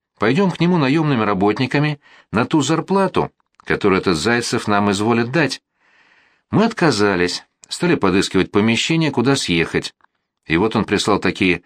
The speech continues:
накачанные аргументы. "Что же делать?" — спросила мама.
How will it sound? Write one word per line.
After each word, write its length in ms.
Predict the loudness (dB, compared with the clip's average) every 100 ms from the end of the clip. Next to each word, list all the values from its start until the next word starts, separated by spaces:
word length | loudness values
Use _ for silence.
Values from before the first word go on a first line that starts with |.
| _ _ _
накачанные 720 | -2 -2 0 0 0 0 0 0
аргументы. 680 | 2 2 2 0 -2 -6 -6 _ _ _ _ _
"Что 300 | -12 -4 -2
же 160 | -2 0
делать?" — 340 | 2 2 0
спросила 500 | -2 -4 -2 -2 0
мама. 400 | 0 0 -2 -4